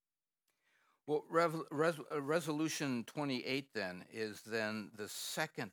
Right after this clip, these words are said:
step in our growth. So from prayer, confession, repentance, based on faith, Resolution twenty-eight is the second step. He says, Resolved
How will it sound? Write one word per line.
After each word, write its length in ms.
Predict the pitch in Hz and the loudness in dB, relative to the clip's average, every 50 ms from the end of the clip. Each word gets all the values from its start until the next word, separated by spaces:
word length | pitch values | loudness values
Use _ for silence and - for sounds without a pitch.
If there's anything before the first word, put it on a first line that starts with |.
| _ _ _ | _ _ _
step 420 | - - - - - 107 101 - - _ - | -16 -14 -10 -4 -2 0 0 -2 -4 _ -12
in 140 | 120 117 110 | -8 -8 -8
our 300 | 110 - 113 110 107 110 | -6 -4 -4 -4 -4 -4
growth. 420 | 95 98 113 110 98 87 80 - - - - - | -6 -8 -8 -8 -6 -6 -8 -10 -14 -16 -10 -6
So 140 | - 101 | -4 -4
from 400 | 101 - - 127 117 113 104 98 _ _ _ _ _ _ _ _ _ _ _ _ _ - | -4 -4 -2 0 2 2 0 -2 _ _ _ _ _ _ _ _ _ _ _ _ _ 0
prayer, 500 | - 156 147 143 139 135 139 135 131 - _ _ _ _ _ _ _ _ - | 4 6 6 8 8 6 4 2 -4 -12 _ _ _ _ _ _ _ _ -16
confession, 640 | 113 - - - 139 131 127 - - 117 113 117 110 _ _ - | -14 -8 0 2 4 4 4 2 -2 -6 -8 -10 -12 _ _ -12
repentance, 680 | 101 107 - - - 151 143 135 - 127 120 120 - - - _ _ _ _ _ _ _ _ _ | -12 -12 -12 -8 -4 -4 -4 -2 -2 -4 -4 -6 -8 -10 -18 _ _ _ _ _ _ _ _ _
based 280 | - 127 143 131 - - | -2 0 0 0 0 -2
on 140 | 120 110 92 | -4 -4 -4
faith, 360 | - - 107 104 104 - - _ _ _ _ _ _ _ _ _ _ _ _ - | -4 -4 -2 -2 -4 -6 -10 _ _ _ _ _ _ _ _ _ _ _ _ -6
Resolution 600 | 107 107 98 117 120 117 113 - 110 98 95 85 - - | -6 -6 -4 -2 -2 -2 -2 -2 -4 -6 -6 -8 -8 -6
twenty-eight 420 | 131 120 113 110 107 107 107 110 | -4 -4 -2 -2 -2 -2 -2 -2
is 180 | 95 107 101 - | -4 -6 -8 -8
the 60 | 101 | -12
second 380 | - - - 110 - - 107 92 | -8 -2 -2 -2 0 -2 -6 -8
step. 300 | - - - 107 98 - - _ _ _ _ _ _ _ _ _ _ _ _ _ _ _ _ _ _ _ _ _ _ - | -8 -4 0 0 0 0 -2 _ _ _ _ _ _ _ _ _ _ _ _ _ _ _ _ _ _ _ _ _ _ -14
He 60 | 113 | -10
says, 260 | - - 123 107 - 135 | -6 -4 -4 -4 -4 -4
Resolved 520 | 123 107 104 127 117 110 101 92 85 - | -6 -2 2 4 4 6 4 2 0 -4